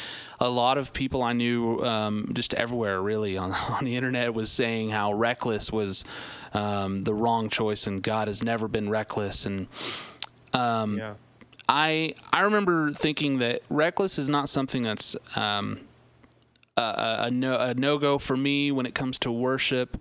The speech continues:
Speaker 1: as far as, you know, can I describe God's love as reckless? Well, I think it could be if we're trying to just, um, describe his love as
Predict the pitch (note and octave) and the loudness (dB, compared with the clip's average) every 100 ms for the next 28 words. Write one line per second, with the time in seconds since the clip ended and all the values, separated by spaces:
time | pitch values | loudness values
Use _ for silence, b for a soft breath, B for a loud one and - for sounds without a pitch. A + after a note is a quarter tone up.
0 | - A#2+ A#2 A#2+ A#2+ A#2 A2 G#2+ G2+ - | -4 -2 -2 0 0 2 0 0 -2 -4
1 | B B B B B2 A#2 A2 - A#2+ A#2 | B B B B -2 0 0 -2 -2 -2
2 | A2+ - A2+ A2+ A2 A2 G#2+ A2 A2 G#2+ | -2 0 0 0 0 0 0 0 0 0
3 | G2+ A2 A2 A#2+ A2 - C3+ D3+ D3 - | 0 0 0 -2 0 0 2 4 2 2
4 | - F#3 C#3 A#2+ G#2 - - B2+ B2+ C3 | 0 0 -2 0 -4 -4 -2 0 0 0
5 | B2+ B2 B2+ B B B B B B - | 0 0 -4 B B B B B B -2
6 | C#3+ - C3+ B2 - C#3+ C3 B2+ A#2+ - | 0 2 2 2 0 2 2 2 0 0
7 | A#2+ A2+ G#2+ A#2+ - - - - - - | 0 0 0 2 0 -2 -6 -10 -20 -20
8 | _ - - _ - - - - A#3 A2+ | _ -20 -20 _ -10 -10 -12 -6 -2 0
9 | A2+ A2 A2 A2+ - A#2+ - - B2+ B2 | 0 0 -2 -4 -4 -2 0 2 2 2
10 | A#2+ A#2+ A2 A#2+ A#2+ A#2+ A#2 A2 G#2+ G2 | 0 0 0 0 2 0 0 0 0 0
11 | - - | 0 -2